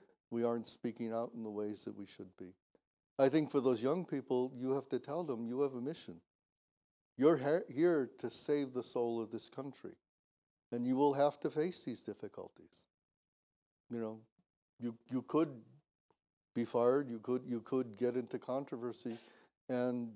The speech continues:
you have to maintain your courage and your belief in the truth, and that you are part of a fight that is greater than you. And so, you know, we're in for another battle. You know, many of us are young enough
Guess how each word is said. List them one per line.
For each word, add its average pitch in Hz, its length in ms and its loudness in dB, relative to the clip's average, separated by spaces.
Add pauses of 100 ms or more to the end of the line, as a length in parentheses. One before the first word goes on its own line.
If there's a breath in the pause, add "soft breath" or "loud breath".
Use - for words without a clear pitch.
(200)
you 120 160 0
have 139 260 2
to 165 60 2
maintain 143 500 -4
your 131 120 -6
courage 131 640 -4
and 113 120 -10
your 113 120 -6
belief 117 460 -8
in 113 80 -10
the 120 80 -4
truth, 135 520 -6 (1000)
and 123 120 0
that 127 140 2
you 135 280 4
are 147 100 8
part 135 380 0
of 120 100 0
a 127 80 -2
fight 127 340 -2 (100)
that 120 140 -8
is 117 140 -10
greater 127 440 -4
than 117 240 -10
you. 131 220 -8 (1300)
And 123 200 -4
so, 127 680 2 (240)
you 143 100 -4
know, 131 300 -2 (1000)
we're 143 160 6
in 180 160 4
for 160 180 -2
another 151 280 2
battle. 139 400 -2 (560)
You 131 60 0
know, 131 60 2
many 147 260 4
of 143 100 2
us 139 160 -2
are 135 40 4
young 131 220 2
enough 131 160 -2